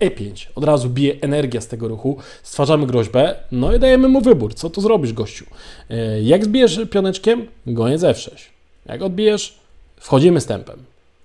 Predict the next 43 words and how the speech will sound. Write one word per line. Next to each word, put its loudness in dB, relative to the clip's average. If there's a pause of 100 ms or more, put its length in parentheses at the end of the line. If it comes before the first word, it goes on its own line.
(200)
No -14
i -8
zbij -2
tego, 0
zbij -2
tego 0
skoczka, -2
to -2
zobacz 2
na 0
swojego -4
króla, 2 (300)
zobaczę 0
kolejny 4
ruch 0
z -14
tempem, -4 (280)
znowu 2
z -8
tempem -4 (220)
i -2
po -4
ruchu -6
hetman -8 (300)
H -2
sześć. -4 (140)
No, -6
można -2
powiedzieć, -6
partia -4
się -8
kończy, -4 (260)
kończą -4
się -10
tempa, -4
nie -4
ma -4
jak -4
się -8
obronić -8 (240)
w -12
dobry 0
sposób. -8